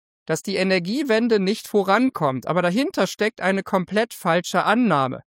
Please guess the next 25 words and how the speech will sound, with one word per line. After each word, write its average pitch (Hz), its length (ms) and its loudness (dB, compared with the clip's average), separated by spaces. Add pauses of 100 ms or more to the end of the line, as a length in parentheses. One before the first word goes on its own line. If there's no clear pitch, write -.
(180)
Hört 196 180 0
jetzt 226 260 -2
mal 185 200 2
genau 180 320 2
zu, 220 320 -2
das 127 160 -4
muss 202 180 -4
man 202 100 0
verstehen. 180 540 -6 (520)
Lanz 247 280 0
schaut 247 300 2
ja 226 60 2
hier 226 220 2
auf 226 80 -6
die 208 140 -6
Primärenergie 226 840 0
und 202 140 -2
tut 277 240 -4
also 202 260 0
so, 190 240 0
als 175 240 0
würde 233 160 0
der 190 140 -2
kleine 196 420 0
Anteil 226 540 0